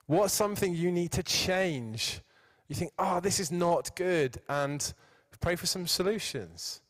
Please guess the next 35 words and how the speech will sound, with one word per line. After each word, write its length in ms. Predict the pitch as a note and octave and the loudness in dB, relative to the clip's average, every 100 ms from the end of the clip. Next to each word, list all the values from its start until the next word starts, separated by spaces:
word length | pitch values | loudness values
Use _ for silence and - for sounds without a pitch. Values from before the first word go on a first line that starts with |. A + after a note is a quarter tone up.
| - | -10
pray 180 | F3+ F#3 | -6 -4
for 60 | |
some 180 | - F3 | -4 -2
ideas, 640 | E3+ E3 E3+ E3 A#2 - - - - _ - | -2 -2 -4 -2 -4 -6 -10 -18 -20 _ 0
pray 200 | F3+ F#3 | 0 0
for 80 | |
some 160 | - F#3 | -4 -6
courage, 540 | - - E3 D3 B2 | -6 -6 -4 -4 -2
whatever 340 | C3+ C#3 D3+ D3+ | -2 -2 -2 -2
it 60 | |
is 120 | C3 A#2+ | -4 -2
you 120 | C#3+ | -4
think 340 | - C3+ A2+ | -4 -8 -6
you 60 | B2 | -6
need, 460 | B2 G#2+ G#2 A2+ - - - - | -4 -4 -6 -12 -18 -20 -12 -2
um, 320 | A2+ A2+ G#2 - - _ - | -2 -2 -6 -12 -20 _ -4
in 140 | D3 | 0
order 180 | D#3 E3 | 2 0
to 160 | - C#3+ | -4 -2
shift 560 | - F3 E3 - - - _ _ | -2 -2 -4 -8 -14 -20 _ _
that 280 | A#2+ A#2 - _ - | -4 -4 -6 _ -4
culture 640 | - A#2+ - - F#2 F2+ - _ - | 0 0 0 -4 -4 -6 -12 _ -10
towards 280 | A2 G#2 | -2 0
something 440 | - A2+ G#2+ A2 G#2 | 0 -4 -4 -8 -6
more, 360 | G2+ G2+ G2+ G2+ - _ - | -2 -2 -2 -6 -16 _ -8
more 400 | A2 G#2+ A2 G#2 | -4 -2 -2 -4
positive. 640 | - B2 B2 - F2 - - _ _ _ - | -4 -4 -6 -10 -12 -14 -20 _ _ _ -6
Um, 380 | A2 G#2+ G#2+ G#2+ - _ _ _ _ - | -2 -2 -4 -10 -16 _ _ _ _ -4
and 340 | C3 C#3+ - - - | -2 -2 -6 -8 -4
let's 180 | D3 | -4
go 140 | - D#3 | 0 2
out 100 | C3+ | 2
this 180 | B2+ - | 0 -2
week 160 | D3 - _ _ - | -2 -4 _ _ -10
and, 220 | B2+ C#3+ | -8 -8